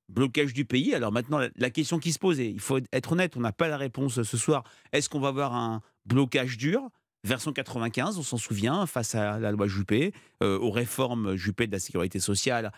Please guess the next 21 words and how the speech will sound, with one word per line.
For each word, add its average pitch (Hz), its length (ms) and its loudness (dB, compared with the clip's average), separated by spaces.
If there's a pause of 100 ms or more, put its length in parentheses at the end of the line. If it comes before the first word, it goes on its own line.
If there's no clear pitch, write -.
(200)
réforme 139 340 -2
des 127 80 -4
retraites 127 420 -10
et 135 120 -4
régimes 120 360 -2
spéciaux, 127 420 0
où 113 40 0
vraiment 135 240 0
la 127 140 -2
France 135 320 -2
a 107 40 2
été 113 360 0 (100)
à 180 140 0
l'arrêt, 151 420 -2 (240)
avec 127 260 -4
un 131 80 -4
soutien 139 460 -2 (380)
très - 260 0
fort 165 560 -2
des 135 120 2
Français, 123 440 -2